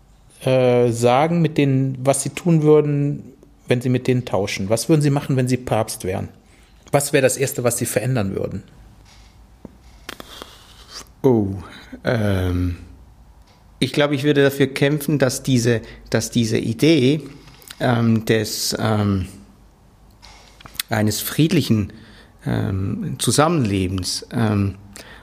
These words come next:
Speaker 2: aus diesem, aus diesen institutionellen Zwängen herausgelöst wird und zur absoluten Idee, äh, wird und, und, äh, dadurch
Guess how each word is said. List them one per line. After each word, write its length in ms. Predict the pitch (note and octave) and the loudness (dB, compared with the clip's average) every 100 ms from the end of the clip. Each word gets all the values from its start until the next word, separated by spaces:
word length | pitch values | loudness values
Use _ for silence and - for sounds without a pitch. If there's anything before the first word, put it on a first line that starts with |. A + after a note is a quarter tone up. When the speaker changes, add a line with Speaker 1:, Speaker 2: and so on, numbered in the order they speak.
| - | -4
Speaker 2:
aus 240 | - A2+ | -2 -2
diesem, 460 | - A#2+ A2 G#2+ G#2 - - - | 0 0 2 2 0 -8 -18 -4
aus 160 | A#2 | -2
diesen 320 | - C3 B2 A2 - - | 2 2 2 -2 -8 0
institutionellen 1040 | E3 F#3 - C#3+ C#3+ B2+ B2+ A#2+ A#2 A#2+ A2 | 2 2 2 -2 -2 0 2 4 4 2 0
Zwängen 480 | - A#2 B2 A#2 | 2 2 4 4
herausgelöst 960 | G2+ F#2 G2+ A2+ A2+ - G2 G2 F#2 - | 2 0 2 0 0 -4 -2 -2 -4 -2
wird 260 | G#2+ G2+ G#2 | 0 0 -4
und 160 | G2+ | -2
zur 180 | - A2 | 0 0
absoluten 640 | B2 - B2+ A#2 A#2+ B2 | 0 -2 0 2 2 2
Idee, 560 | A2 A2 A#2 A#2+ A#2 F2+ - - - - | 0 0 2 4 2 0 -12 -20 -20 -8
äh, 220 | - A2+ | -2 0
wird 400 | G2+ G#2+ G2 - | 2 2 0 -4
und, 480 | - G#2+ G2+ F#2 - | -2 0 0 -2 -4
und, 400 | - A2 G2 - | -2 0 -2 -4
äh, 180 | - A2 | -4 -4
dadurch 500 | A2 G#2 A#2 A2 - | -2 0 0 -2 -4